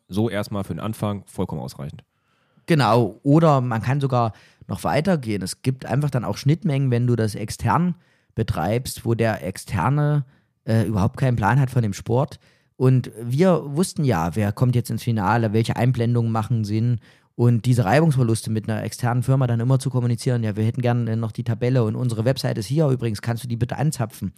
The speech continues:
Speaker 2: Naja, wir haben die, äh, ja selber programmiert, wir können die schneller selber anzapfen und
Speaker 1: Ja,
Speaker 2: können
Speaker 1: ja,
Speaker 2: dann
Speaker 1: auf
Speaker 2: auch
Speaker 1: jeden
Speaker 2: was
Speaker 1: Fall,
Speaker 2: machen.
Speaker 1: klar.
Speaker 2: Und den Livestream dadurch aus-, aufwerten, indem wir da Live-Rankings und so weiter anbieten. Ähm,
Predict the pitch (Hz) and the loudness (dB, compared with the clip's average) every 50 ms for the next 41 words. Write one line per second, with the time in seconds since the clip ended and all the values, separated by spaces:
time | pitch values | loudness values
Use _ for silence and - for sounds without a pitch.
0 | - - - - - _ _ _ - 98 107 139 135 98 65 110 - 80 82 101 | -14 -20 -20 -20 -20 _ _ _ -4 0 2 2 2 2 0 -2 -2 0 0 0
1 | 101 107 107 107 104 101 104 - 50 52 - - - - - 98 98 101 107 120 | 0 0 0 0 -2 -2 -4 -8 -10 -10 -10 -10 -10 -8 -6 -4 -2 0 2 2
2 | 120 110 - 113 107 - 107 113 143 143 127 - 104 - 117 113 110 104 98 - | 2 2 0 0 0 2 2 4 4 4 2 2 0 0 0 0 0 0 0 0
3 | - 117 120 127 120 117 104 127 135 135 120 98 107 104 - 104 - - - - | 0 0 2 2 2 2 2 2 2 2 0 0 -2 -2 -2 -4 -6 -6 -8 -8
4 | 98 92 92 87 85 92 90 92 90 92 95 98 - - 95 92 90 90 92 92 | -8 -8 -6 -8 -8 -6 -4 -4 -4 -6 -6 -6 -2 0 0 0 0 0 0 0
5 | 95 90 95 - 127 123 - 101 92 95 90 - - - - - _ _ _ - | -2 0 2 2 2 2 2 0 -2 -2 -4 -6 -8 -16 -20 -20 _ _ _ -2
6 | 117 110 117 113 110 98 98 120 - - - 120 117 117 95 107 139 127 107 - | 0 2 2 0 0 0 0 -2 -2 -2 -2 -2 0 0 2 2 2 0 0 0
7 | 110 113 - - - - - 76 - - 123 117 - - 107 87 82 - - 98 | -2 -2 -2 -4 -8 -10 -10 -8 -4 -2 -4 -2 -2 -4 -4 -4 -4 -4 -4 -4
8 | 82 80 _ _ _ _ _ _ _ _ - - _ _ - 104 104 107 101 104 | -6 -6 _ _ _ _ _ _ _ _ -20 -20 _ _ -4 -2 -2 0 0 0
9 | 104 98 101 98 92 87 92 107 - - 101 98 101 101 101 92 95 92 - 92 | 0 0 0 0 0 0 -2 -2 -2 -2 -2 -2 -2 -2 -4 -4 -4 -6 -6 -8
10 | 98 95 92 90 90 - - - 90 92 82 95 92 87 - 82 76 - _ _ | -8 -8 -6 -6 -6 -6 -6 -6 -6 -6 -4 -6 -6 -6 -6 -8 -8 -10 _ _
11 | _ _ _ _ _ _ _ _ - 95 104 107 104 104 101 98 95 95 92 95 | _ _ _ _ _ _ _ _ -2 0 0 2 2 2 2 0 0 -2 -4 -6
12 | - - | -8 -12